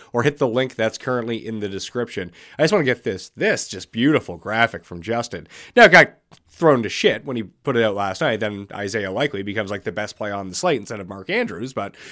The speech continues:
just taking a look at that. But that's where I really want to go to first. Let's take a look at Isaiah Likely and just to see how good of a play he actually is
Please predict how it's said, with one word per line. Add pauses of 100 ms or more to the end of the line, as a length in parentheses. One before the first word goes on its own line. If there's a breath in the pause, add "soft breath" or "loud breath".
(160 loud breath)
just
taking
a
look
at
that.
But
that's
where
I
really
want
to
go
to (180)
first.
Let's
take
a
look
at
Isaiah
Likely (300 loud breath)
and
just
to
see
how
good
of
a
play
he
actually
is